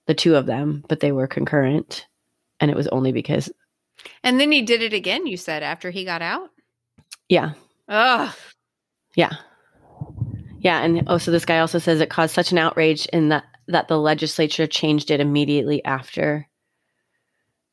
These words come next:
Speaker 1: but he wasn't sure why they failed to pursue the rape or molestation. Yeah.
Speaker 2: Hmm.
Speaker 1: He said maybe to protect Stephen, but I'm pretty sure I read that it was they didn't have enough evidence to do it.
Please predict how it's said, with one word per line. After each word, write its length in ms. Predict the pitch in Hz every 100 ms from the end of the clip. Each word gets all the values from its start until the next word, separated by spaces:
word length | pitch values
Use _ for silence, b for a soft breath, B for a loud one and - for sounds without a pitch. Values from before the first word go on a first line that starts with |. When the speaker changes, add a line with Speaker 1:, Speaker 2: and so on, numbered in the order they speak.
| _
Speaker 1:
but 100 | -
he 160 | 135 170
wasn't 280 | 143 139 127
sure 160 | 147 139
why 140 | 135
they 120 | 139
failed 280 | 135 135 135
to 80 | 147
pursue 280 | 139 - 120
the 120 | 127
rape 280 | 120 117 -
or 120 | 151 69
molestation. 440 | 55 55 - - _ _ _ _ _ -
Yeah. 120 | 214
Speaker 2:
Hmm. 80 | 185 - -
Speaker 1:
He 180 | 165 170
said 160 | 165
maybe 240 | 160 147 151
to 80 | 220
protect 580 | 139 147 139 - - -
Stephen, 400 | - 151 139 139
but 120 | -
I'm 160 | 185 196
pretty 180 | 208 175
sure 140 | 175
I 60 | 151
read 220 | 147 139
that 100 | 131
it 40 |
was 120 | 127
they 80 | 143
didn't 160 | 143 147
have 140 | 151
enough 420 | 139 117 - - - _ _ _ _ -
evidence 500 | 151 127 165 - - _ _ _ _ _ _
to 80 | -
do 140 | 143
it. 200 | 123 -